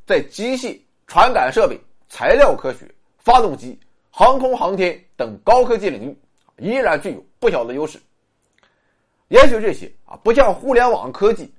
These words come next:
那么光鲜亮丽，但他们所关系的却是国本。还有一个领域啊，我们可能也忽视，这就是俄罗斯的数学依然处于世界领先地位。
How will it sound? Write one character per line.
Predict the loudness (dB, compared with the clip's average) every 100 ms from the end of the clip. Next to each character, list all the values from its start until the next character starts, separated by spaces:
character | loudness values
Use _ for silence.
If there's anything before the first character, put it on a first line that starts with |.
| -12
那 | -10
么 | -6
光 | -2 -2
鲜 | -2 2
亮 | 2 2
丽， | -4 -14 -20 _ _ _ _ -2
但 | 0
他 | 2
们 | 0
所 | -2 -8
关 | 0 6 8 6
系 | 2
的 | -10 -16 -20 _ _ _
却 | -8 -6
是 | -6
国 | -2 0 0
本。 | -2 -12 -20 _ _ _ _ _ _ _ _ _ _ _ _ _ _
还 | 2 2
有 | 2
一 |
个 | 2
领 | 0 -4
域 | -10 -16 -20
啊， | -20 _
我 | -6 -6
们 |
可 | -4 -6
能 | -6
也 | -8
忽 | -10 -6 -6
视， | -8 -18 _ _ _ _ _ _ -4
这 | -2
就 | -2
是 | -4
俄 | -2 2
罗 | 4 2
斯 | -2
的 | -6
数 | -6 -6 -6
学 | -8 -16 -18 _ _ -12
依 | -6
然 | -4 -4 -6
处 | -10
于 | -14 -16 _ _
世 | -10 -6 -2
界 | -2
领 | -2 -4
先 | -2 0
地 | -2
位。 | -8